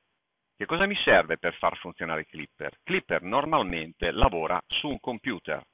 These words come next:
quindi ha bisogno di un, eh, micro P C, di un mini P C, ma anche di un computer standard per funzionare. Solitamente si utilizza un Raspberry, che è la scheda che vedete in questa immagine.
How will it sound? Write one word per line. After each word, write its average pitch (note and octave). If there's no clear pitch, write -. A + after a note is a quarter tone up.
quindi A#2
ha A#2+
bisogno G#2
di F2+
un, G#2
eh, F2+
micro A2
P F#2+
C, G#2+
di D#2+
un F2
mini A#2
P F2+
C, -
ma E2
anche G#2+
di D#2
un D#2
computer D#2+
standard E2
per E2
funzionare. D2+
Solitamente C#3+
si -
utilizza G2
un F#2+
Raspberry, F2+
che F#2+
è D#2+
la F#2+
scheda F2
che -
vedete D#2+
in D#2+
questa E2
immagine. D2+